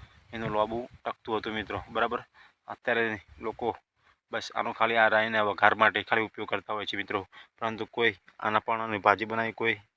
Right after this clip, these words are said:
સેવન કરતું નથી મિત્રો, તેથી એનું આયુષ્ય ટૂંકું થઈ ગયું છે, બરાબર?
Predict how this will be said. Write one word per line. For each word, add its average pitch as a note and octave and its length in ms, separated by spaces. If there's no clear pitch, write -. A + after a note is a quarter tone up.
સેવન A#2 280
કરતું A2 260
નથી G#2 300
મિત્રો, G#2 320
તેથી A2+ 220
એનું A2+ 200
આયુષ્ય A2 440
ટૂંકું A2 680
થઈ A2+ 120
ગયું A2 200
છે, G#2+ 120
બરાબર? B2 300